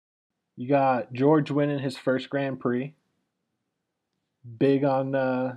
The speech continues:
J-, Merc getting their first win. Congrats to them. I picked the wrong, uh, Merc driver to get their, get the dub this weekend, but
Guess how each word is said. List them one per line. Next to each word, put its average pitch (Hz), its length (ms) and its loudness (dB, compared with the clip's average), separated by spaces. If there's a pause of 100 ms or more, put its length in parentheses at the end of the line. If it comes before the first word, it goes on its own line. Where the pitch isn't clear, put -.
(120)
J-, 120 140 -4 (460)
Merc 147 320 2
getting 147 220 4
their 143 100 2
first 151 340 0
win. 135 320 2 (800)
Congrats 131 540 0
to 143 140 0
them. 127 340 -2 (120)
I 123 60 -4
picked 131 280 -4
the 135 80 2
wrong, 131 520 2
uh, 127 320 2 (260)
Merc 131 300 -2
driver 120 400 -2
to 110 140 -10
get 117 180 -6
their, 113 240 -6 (160)
get 127 160 -6
the 123 80 -6
dub 113 260 -4
this 110 200 -12
weekend, 113 440 -10
but 107 300 -8